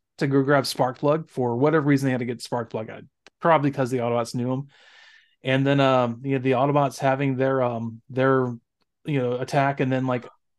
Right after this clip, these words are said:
you know, the secret underneath the, uh, the ocean floor kind of attack. It was kind of cool watching, um, them having tactics again. They haven't had that in a while. They've had,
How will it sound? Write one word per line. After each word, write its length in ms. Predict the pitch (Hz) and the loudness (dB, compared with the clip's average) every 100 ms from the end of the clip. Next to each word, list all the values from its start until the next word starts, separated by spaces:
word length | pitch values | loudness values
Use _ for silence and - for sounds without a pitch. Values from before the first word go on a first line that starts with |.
| - - | -20 -6
you 180 | 147 127 | -2 -2
know, 200 | 127 131 | -4 -8
the 120 | 131 | -8
secret 400 | - 170 151 139 131 127 | 0 0 2 -4 -6 -6
underneath 460 | 139 135 139 131 | -2 0 0 0
the, 200 | 143 131 | -2 0
uh, 260 | 120 117 117 - | 2 2 -2 -6
the 240 | 139 127 117 | -8 -6 -4
ocean 320 | 135 139 139 | -4 -2 -2
floor 280 | 139 143 127 | 0 2 2
kind 140 | 143 | -2
of 60 | 131 | -4
attack. 320 | 139 135 - _ - _ _ _ _ - - | -4 -4 -6 _ -20 _ _ _ _ -20 -8
It 100 | - | 0
was 220 | 285 302 | 2 2
kind 240 | 240 254 262 | 0 -4 -2
of 80 | - | 0
cool 160 | 233 | 2
watching, 400 | 214 202 - 196 | 2 2 2 0
um, 260 | 185 165 147 | 2 2 0
them 120 | 175 | -2
having 580 | 160 180 175 165 147 139 _ _ | 0 0 0 0 0 -4 _ _
tactics 680 | - 180 185 117 - - - _ _ 151 | -4 -4 -2 -8 -8 -10 -12 _ _ -2
again. 340 | 135 117 110 _ - | 2 2 -2 _ -2
They 100 | 147 | 0
haven't 240 | 143 165 | 2 2
had 140 | 143 151 | 2 4
that 60 | |
in 60 | 151 | 2
a 60 | 127 | 4
while. 260 | 143 143 | 4 4
They've 200 | 135 131 | 4 2
had, 320 | 139 139 131 | 2 0 0